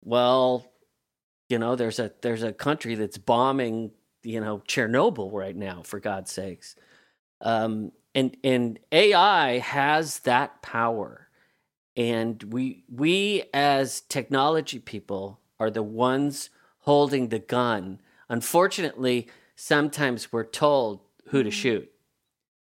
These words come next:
Speaker 1: And, and without getting too far into human history, you know, we always get into problems when, you know, the, the people, the bosses are, are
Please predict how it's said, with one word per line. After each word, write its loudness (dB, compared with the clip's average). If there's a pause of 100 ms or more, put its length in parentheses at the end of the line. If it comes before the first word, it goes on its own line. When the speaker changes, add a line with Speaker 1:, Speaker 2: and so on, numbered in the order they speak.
(280)
Speaker 1:
And, -2
and 0
without 4
getting -2
too -6
far -2
into -6
human -2
history, -6
you -8
know, -4
we -2
always 4
get 0
into -4
problems -2
when, -6 (560)
you -4
know, -2
the, -6
the -8
people, -2 (840)
the 0
bosses 2 (120)
are, 0
are -4